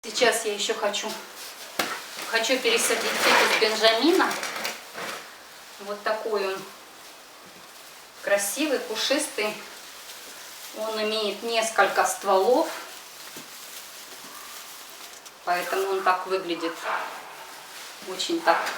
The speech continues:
привлекательно. Ух, <laughs> очень красивый. И что-то очень быстро пересыхает зем-, земля. Опять же, не намного, но больше горшок.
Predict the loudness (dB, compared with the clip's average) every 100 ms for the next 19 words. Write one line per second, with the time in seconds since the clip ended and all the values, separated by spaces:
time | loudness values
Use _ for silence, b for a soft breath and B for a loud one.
0 | -6 -4 -2 -4 4 6 6 0 2 2
1 | 2 0 -4 -6 -6 -6 -6 -8 -10 -10
2 | -12 -12 -12 -16 -6 -2 -2 -4 -8 -6
3 | -6 -6 -8 -10 -8 -6 -4 -6 -8 -12
4 | -14 -8 -6 -4 0 2 4 4 2 2
5 | 0 -6 -10 -12 -14 -16 -14 -10 -8 -8
6 | -8 -12 -16 -16 -16 -14 -14 -12 -10 -2
7 | 0 2 4 4 6 6 6 2 2 0
8 | 0 -2 -4 -2 -2 2 6 6 4 -2
9 | -4 -4 -2 2 6 6 2 -8 -14 -12
10 | -10 4 6 6 4 0 -4 -10 -16 -16
11 | -18 -4 -2 0 -2 -12 -10 -4 -2 0
12 | 0 4 4 4 2 2 -2 -2 -2 -2
13 | -4 0 0 2 2 2 -2